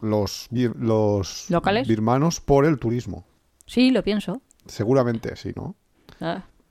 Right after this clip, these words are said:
Speaker 1: Pero yo
Speaker 2: Lo
Speaker 1: creo
Speaker 2: que
Speaker 1: que
Speaker 2: no sé si ya hemos llegado o ya
Speaker 1: Claro,
Speaker 2: llegamos
Speaker 1: yo
Speaker 2: tarde
Speaker 1: creo
Speaker 2: a
Speaker 1: que
Speaker 2: eso.
Speaker 1: ya, mm, están a punto de cambiar si no ha cambiado. Otro, hay que pasar tres días en Bagán. Yo creo que eso es, uf, un mínimo.
Speaker 2: Pues
Speaker 1: O
Speaker 2: eso iba a
Speaker 1: sea,
Speaker 2: decir, eh, muy
Speaker 1: un
Speaker 2: mínimo, ¿eh?
Speaker 1: mínimo.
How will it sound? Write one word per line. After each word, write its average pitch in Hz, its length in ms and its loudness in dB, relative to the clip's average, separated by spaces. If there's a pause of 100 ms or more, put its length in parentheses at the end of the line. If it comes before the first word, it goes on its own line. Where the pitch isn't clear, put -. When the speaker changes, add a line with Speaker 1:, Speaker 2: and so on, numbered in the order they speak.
Speaker 1:
Pero 165 160 6
yo 147 100 6
Speaker 2:
Lo - 40 0
Speaker 1:
creo - 140 6
Speaker 2:
que 220 60 4
Speaker 1:
que - 40 4
Speaker 2:
no 226 80 4
sé 226 80 0
si 240 140 4
ya 214 80 6
hemos 226 140 6
llegado 220 440 6
o 180 60 4
ya 175 120 2
Speaker 1:
Claro, 123 260 4
Speaker 2:
llegamos 110 40 0
Speaker 1:
yo 131 60 6
Speaker 2:
tarde 151 80 6
Speaker 1:
creo 160 120 6
Speaker 2:
a 156 40 2
Speaker 1:
que 156 60 2
Speaker 2:
eso. 143 60 4
Speaker 1:
ya, 151 140 4
mm, 139 300 -2
están 143 240 -4
a - 20 0
punto 135 340 4
de 123 100 4
cambiar 117 320 2
si 120 80 -4
no 104 80 -2
ha 92 40 -4
cambiado. 95 420 -4 (2000)
Otro, 175 420 4
hay 196 140 6
que 202 120 4
pasar 180 260 4
tres 180 240 2
días 180 200 4
en 170 120 2
Bagán. 123 540 4
Yo 110 140 -2
creo 123 180 2
que 120 60 2
eso 127 120 2
es, 156 220 4
uf, - 380 -4
un 156 120 4
mínimo. 131 480 4
Speaker 2:
Pues 202 140 4
Speaker 1:
O 151 80 4
Speaker 2:
eso 208 80 8
iba 226 80 10
a 180 60 8
Speaker 1:
sea, 156 80 0
Speaker 2:
decir, 185 180 4
eh, 170 220 4
muy 185 140 6
Speaker 1:
un 180 80 4
Speaker 2:
mínimo, 135 220 4
¿eh? 175 80 8
Speaker 1:
mínimo. 110 400 2